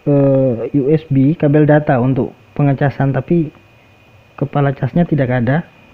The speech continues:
Saya rasa ini bisa menggunakan, karena dia juga bisa menggunakan kepala charger, eh, handphone. Kepala charger handphone yang biasa sehari-hari kita pakai.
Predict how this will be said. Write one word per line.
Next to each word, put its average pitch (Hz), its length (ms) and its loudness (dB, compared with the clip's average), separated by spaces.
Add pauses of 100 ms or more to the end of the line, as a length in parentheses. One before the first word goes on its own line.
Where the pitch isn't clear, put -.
(320)
Saya 147 240 2
rasa 180 160 0
ini 175 160 4
bisa 185 240 2
menggunakan, 156 480 2 (480)
karena 160 240 0
dia 190 160 6
juga 185 240 4
bisa 175 240 2
menggunakan 165 480 2
kepala 160 320 0
charger, 139 400 -2 (480)
eh, 127 400 -2
handphone. 151 560 -2 (1040)
Kepala 127 240 -6
charger 127 400 -4
handphone 143 400 0
yang 165 240 2
biasa 139 640 -2 (200)
sehari-hari 135 400 0
kita 127 160 -4
pakai. 117 400 -8